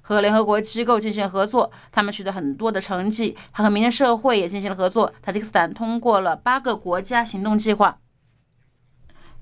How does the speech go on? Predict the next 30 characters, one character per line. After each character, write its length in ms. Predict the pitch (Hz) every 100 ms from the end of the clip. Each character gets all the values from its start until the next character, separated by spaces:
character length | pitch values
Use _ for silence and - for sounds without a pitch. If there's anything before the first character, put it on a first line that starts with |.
| - - - -
用 200 | 202 202
于 60 | 214
落 180 | 220
实 540 | 202 - - 180 196 208 -
所 160 | - 185
收 160 | 180 226
到 160 | 220
的 320 | 190 180 165
建 300 | 160 254 214
议， 160 | 208 - _ _ _ _ _ _ - _ - -
是 220 | - 202
在 80 | 208
U 100 | 214
P 80 | 226
R 80 |
框 160 | 208 233
架 220 | 240 226
内 360 | 214 208 160 - _
由 180 | 185 185
条 220 | 190 196
约 80 | 220
机 140 | 220
构 100 | 233
所 140 | 190 160
提 160 | 180
供 160 | 170 185
的。 160 | 170 - - -
我 120 | 202
们 440 | 180 180 190 196 -
也 360 | - 185 170 196